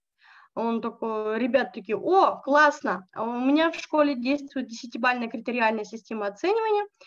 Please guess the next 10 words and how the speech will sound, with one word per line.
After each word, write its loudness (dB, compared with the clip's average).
и, -4
соответственно, 0
основные 2
оценки 2
идут 0
от 0
кола, 2
да, -4
до 0
восьмерки». 0